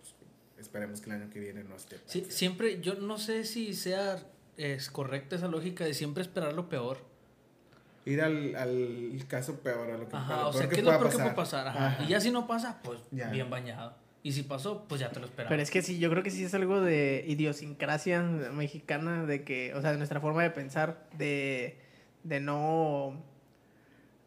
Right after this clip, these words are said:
Speaker 3: o, o sea, de que, y es que quiero pasar Navidad, o sea, ya sabemos que,
Speaker 2: No,
Speaker 3: ya sabemos
Speaker 2: no,
Speaker 3: todo
Speaker 2: sí,
Speaker 3: lo que
Speaker 2: sí,
Speaker 3: puede
Speaker 2: sí,
Speaker 3: pasar,
Speaker 2: sí.
Speaker 3: y es que, y como quiera quiero pasar Navidad, y quiero comprar los regalos, y quiero gastar en, en la cena, y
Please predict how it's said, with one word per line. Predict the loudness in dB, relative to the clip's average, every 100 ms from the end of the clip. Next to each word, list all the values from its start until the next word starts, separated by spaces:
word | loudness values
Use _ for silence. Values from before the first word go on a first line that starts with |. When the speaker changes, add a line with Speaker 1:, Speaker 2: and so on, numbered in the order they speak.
| -20 -20 -12 -2
Speaker 3:
o, |
o | 0 0 2
sea, | 4
de | 4 2
que, | -4 -4
y | -4 -4
es |
que | -2
quiero | 0 0
pasar | 0 -2
Navidad, | 0 0 0 0 2
o | 6
sea, | 8
ya | 10
sabemos | 10 8 6 6
que, | 6
Speaker 2:
No, | 8
Speaker 3:
ya | 8 8
sabemos | 8 8 8
Speaker 2:
no, |
Speaker 3:
todo | 10
Speaker 2:
sí, | 10
Speaker 3:
lo | 10
que |
Speaker 2:
sí, | 8
Speaker 3:
puede | 8
Speaker 2:
sí, |
Speaker 3:
pasar, | 8 8
Speaker 2:
sí. | 8
Speaker 3:
y | 8
es | 4
que, | -2
y | 0 0
como | 2 2
quiera | 2 0
quiero | 2 2
pasar | 2 2
Navidad, | 2 2 2 2
y |
quiero | 2 0
comprar | 2 2
los | 4
regalos, | 4 4 2 0
y | -2
quiero | 2 4 6 4
gastar | 2 0 0 2
en, | 0 -2
en | -4 -4 -4
la | -6 -2
cena, | 0 0 -2 -2
y | -2 -4 -6 -8